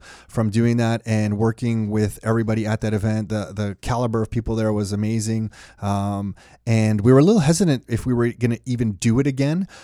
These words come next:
but, um, just on the feedback on the second day, especially that we got from everyone, we decided, yeah, in two thousand and nineteen, we will host it again. So stay tuned. We are gonna bring the Entrepreneur Summit back. Um, we actually had a bunch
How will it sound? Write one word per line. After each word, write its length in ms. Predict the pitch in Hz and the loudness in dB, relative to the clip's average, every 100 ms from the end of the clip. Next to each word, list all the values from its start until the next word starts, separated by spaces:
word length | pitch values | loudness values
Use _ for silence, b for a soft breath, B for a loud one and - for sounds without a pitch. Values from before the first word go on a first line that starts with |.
| B | B
but, 280 | 123 117 - | 0 0 0
um, 400 | 113 110 107 107 | -2 0 -2 -2
just 180 | 104 156 | -2 2
on 100 | 170 | 4
the 60 | 131 | 2
feedback 520 | - 135 135 120 117 | 0 -2 2 0 0
on 180 | 113 113 | -2 -2
the 140 | 110 | -4
second 340 | - 123 127 | -2 -2 -2
day, 160 | 113 110 | 0 0
especially 640 | 101 - 110 - 113 107 | 0 -2 -4 -4 -4 -4
that 140 | 104 107 | -4 -6
we 100 | 110 | -6
got 300 | 110 104 - | -4 -4 -4
from 120 | 117 | -4
everyone, 440 | 107 107 104 107 | -2 -2 -2 -2
we 80 | 107 | -2
decided, 440 | 107 - 104 104 101 | -4 -4 -2 -2 -2
yeah, 200 | 113 110 | -2 -2
in 100 | 104 | -4
two 160 | 127 | -6
thousand 320 | 123 127 110 110 | -4 -4 -2 -4
and 140 | 107 | -2
nineteen, 460 | 117 131 - 127 117 | 0 0 0 -2 -2
we 100 | 120 | -2
will 280 | 123 135 | 0 0
host 300 | 110 127 - | 2 2 2
it 80 | 117 | -4
again. 280 | 107 107 101 | -4 -4 -4
So 200 | - 110 | -4 -6
stay 240 | - 143 | -2 -2
tuned. 280 | 135 139 123 | 0 0 0
We 100 | 117 | 0
are 140 | 120 127 | 0 0
gonna 160 | 123 | 0
bring 160 | 117 120 | 0 0
the 40 | |
Entrepreneur 460 | 117 113 - 117 113 | -2 -4 -4 -2 -2
Summit 320 | - 113 101 | -2 -4 -2
back. 360 | 113 110 110 - B B B B 107 | 0 0 -4 -8 B B B B 0
Um, 340 | 110 110 110 B B - | 2 2 0 B B -2
we 220 | 123 156 | 2 2
actually 380 | 151 - 131 123 | 0 -4 -4 -4
had 440 | 107 131 123 117 - | -4 -4 -4 -6 -4
a 100 | 110 | -6
bunch 680 | 98 - 113 135 117 - | -6 -2 2 2 0 -8